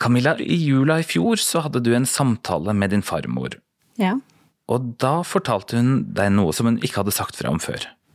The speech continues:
Speaker 2: Ja.
Speaker 1: Hva var det?
Speaker 2: Nei, vi satt på julaften med familien, og hadde spist middag og åpnet pakker og alt sånt her. Mamma, du satt der, og ut av brødrene mine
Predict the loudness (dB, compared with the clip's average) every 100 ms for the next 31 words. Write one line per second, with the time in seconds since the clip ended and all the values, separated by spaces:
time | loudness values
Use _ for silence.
0 | 0 0 -2 _ _ -6 -2 2 0 -2
1 | -6 -12 _ _ _ _ _ _ _ _
2 | _ -4 0 2 0 0 0 0 0 -4
3 | -4 _ -6 -2 0 2 0 -2 -6 -4
4 | 0 -2 -4 -12 -2 2 2 2 2 2
5 | 2 0 -2 -2 -2 0 -2 0 0 2
6 | 0 -4 -4 -4 0 0 0 0 0 0
7 | 0 0 -2 -2 -2 -4 -6 -2 0 0
8 | -2 -6 -8 -2 0 0 -2 -12 -20 -20
9 | -20 -8 0 2 2 2 0 -2 -4 -2
10 | 0 2 2 0 0 2 2 0 -4 -12
11 | -20 _ _ _ -12 -10 -4 0 2 0
12 | 0 0 0 0